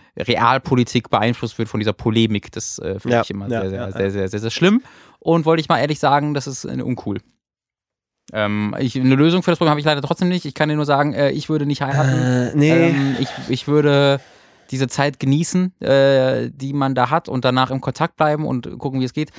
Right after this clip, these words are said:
Speaker 1: Auch wenn sie, äh, in ein anderes Land geht oder zurückgeht, heißt das nicht, dass da deswegen eine Beziehung aufgegeben werden muss. Fernbeziehungen sind auch eine Art und Weise. Äh, vielleicht hast, entscheidest du dich ja irgendwann einmal umzuziehen. Ähm,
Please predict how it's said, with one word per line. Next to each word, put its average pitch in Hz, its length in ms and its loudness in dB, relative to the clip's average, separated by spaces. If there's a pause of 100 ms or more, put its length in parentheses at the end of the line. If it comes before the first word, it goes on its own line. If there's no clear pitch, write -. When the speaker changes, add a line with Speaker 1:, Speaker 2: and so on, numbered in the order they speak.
(120)
Speaker 1:
Auch 127 200 0
wenn 135 120 2
sie, 135 260 -2
äh, 123 320 2
in 123 80 0
ein 120 120 0
anderes 160 420 -2
Land 147 240 -2
geht 147 160 -4
oder 127 140 -2
zurückgeht, 139 440 -4
heißt 127 200 -2
das 120 120 -8
nicht, 135 260 -6 (200)
dass 123 180 -2
da 123 100 0 (100)
deswegen 123 380 0
eine 117 80 2
Beziehung 117 360 -6
aufgegeben 156 480 -2
werden 143 160 -2
muss. 143 160 -4
Fernbeziehungen 123 560 -2
sind 113 200 -6
auch 151 220 2
eine 135 280 -2
Art 127 200 0
und 120 140 -2
Weise. 165 320 0 (300)
Äh, 123 320 2
vielleicht 127 340 -2
hast, 127 260 -2
entscheidest 131 540 -2
du 160 100 0
dich - 160 -4
ja 160 100 2
irgendwann 135 540 -2
einmal 131 300 -2
umzuziehen. 131 640 -4 (260)
Ähm, 117 480 -4